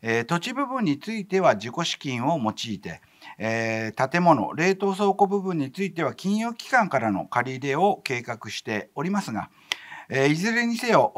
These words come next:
資産効率を見ながら、今後も積極的に設備投資を行ってまいりたいと考えております。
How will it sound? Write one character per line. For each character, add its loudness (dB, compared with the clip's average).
資 -6
産 4
効 2
率 -6
を -4
見 -2
な 0
が 4
ら、 -2
今 -2
後 -2
も 0
積 -6
極 -6
的 -4
に -2
設 -4
備 -10
投 0
資 -4
を 2
行 -2
っ -2
て -6
ま 4
い -4
り -6
た 0
い -2
と -2
考 0
え -8
て -8
お -18
り -12
ま -12
す。 -20